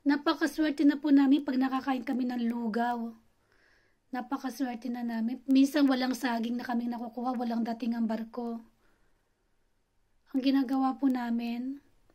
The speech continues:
sumasama po ako sa, ano, yung mahal na biring Fatima na bahay, ba-, nilalagay po siya bahay sa bahay-bahay.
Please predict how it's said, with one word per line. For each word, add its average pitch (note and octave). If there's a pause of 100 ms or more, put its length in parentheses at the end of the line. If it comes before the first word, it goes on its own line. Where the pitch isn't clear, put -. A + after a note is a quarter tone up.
(260)
sumasama C#4
po D4
ako C4+
sa, B3+
ano, C#4+ (760)
yung D#4+
mahal D#4+
na D#4
biring D4
Fatima B3 (400)
na C4 (720)
bahay, C4+
ba-, C4+ (120)
nilalagay C#4+
po C#4
siya C#4+
bahay B3
sa B3
bahay-bahay. A3+